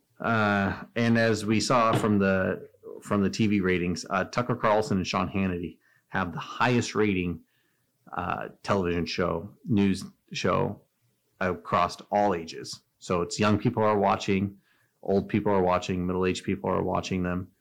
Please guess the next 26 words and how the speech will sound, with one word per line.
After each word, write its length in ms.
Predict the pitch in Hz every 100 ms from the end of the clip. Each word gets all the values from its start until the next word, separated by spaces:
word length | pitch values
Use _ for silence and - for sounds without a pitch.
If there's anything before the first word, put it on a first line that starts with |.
| _ _ _ -
Um, 640 | 87 87 85 87 143 120 - _ _ -
so, 120 | -
yeah, 200 | 101 90 - - _ - - -
I'm 120 | 95
calling 260 | 107 113 95
it 40 |
now. 140 | 92 82
Trump, 300 | - 107 95
I 120 | 90
think, 240 | 101 95 101
will 420 | 90 87 87 107 -
win 200 | 98 90
the 60 |
Electoral 460 | 90 95 - 120 117
College 380 | 113 107 98 98
and 140 | 90
be 460 | 95 95 98 92 - _ _ _ -
the 60 |
president 500 | - 95 - 92 95 - _ _ _
from 260 | - - -
twenty 360 | - 104 104
twenty 340 | 98 101 95 90
to 120 | 90
twenty 260 | - 107 95
twenty-four. 680 | 101 95 95 90 87 85 - _ _ _ _ _
Um, 800 | - 92 90 87 87 87 92 85